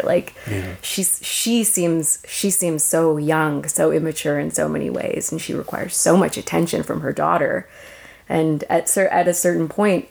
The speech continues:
Speaker 1: and yet she's also such a lovely character,
Speaker 2: Yeah.
Speaker 1: too. <laughs>
Speaker 2: She has the relationship going on with Jean Reno's character, which,
Speaker 1: Oh, yes.
Speaker 2: which goes in directions that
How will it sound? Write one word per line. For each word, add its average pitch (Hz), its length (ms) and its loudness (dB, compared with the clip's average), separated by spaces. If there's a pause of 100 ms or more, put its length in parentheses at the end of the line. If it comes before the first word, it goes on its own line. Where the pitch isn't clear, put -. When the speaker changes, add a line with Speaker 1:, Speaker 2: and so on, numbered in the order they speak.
Speaker 1:
and 240 140 4
yet 262 100 2
she's 254 200 0
also 285 240 2
such 151 220 -2
a 139 240 -2
lovely 165 480 0
character, - 720 -2
Speaker 2:
Yeah. 202 120 -6
Speaker 1:
too. 196 420 0
<laughs> - 40 -2 (560)
Speaker 2:
She 120 180 -6
has 107 240 -2
the 98 100 -6
relationship 92 480 -6
going 95 180 -6
on 92 160 -8
with 85 100 -8
Jean 78 200 -6
Reno's 127 260 -2
character, 123 480 -2
which, 123 100 -4
Speaker 1:
Oh, 190 320 0
yes. 180 360 0
Speaker 2:
which - 200 -2
goes 110 240 -4
in 110 80 -6
directions 101 580 -6
that 95 300 -6